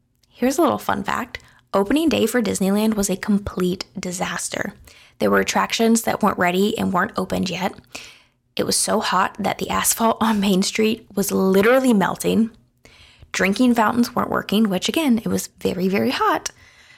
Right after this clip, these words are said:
Bathrooms had crazy lines because they didn't have enough bathrooms. They ran out of food and drinks. It was a unqualified disaster. And yet, you look at the Disney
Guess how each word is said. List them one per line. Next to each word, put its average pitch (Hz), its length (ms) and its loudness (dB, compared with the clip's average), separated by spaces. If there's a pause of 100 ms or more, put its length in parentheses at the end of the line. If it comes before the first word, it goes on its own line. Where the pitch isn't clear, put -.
(280)
Bathrooms 226 640 2
had - 360 -4
crazy 254 640 2
lines 214 460 4
because 196 240 0
they 180 140 -2
didn't 185 180 2
have 202 160 0
enough 196 220 -2
bathrooms. 175 580 -2
They 190 220 -4
ran 190 180 2
out 214 100 2
of 208 140 -6
food 247 400 4
and 175 180 -4
drinks. 233 600 0 (500)
It - 260 -2
was 208 580 0 (120)
a 180 160 -4 (680)
unqualified 185 720 -2
disaster. - 580 -8 (460)
And 214 180 2
yet, 247 240 2 (560)
you 208 140 2
look 202 160 2
at 233 100 0
the 220 80 0
Disney 190 560 -2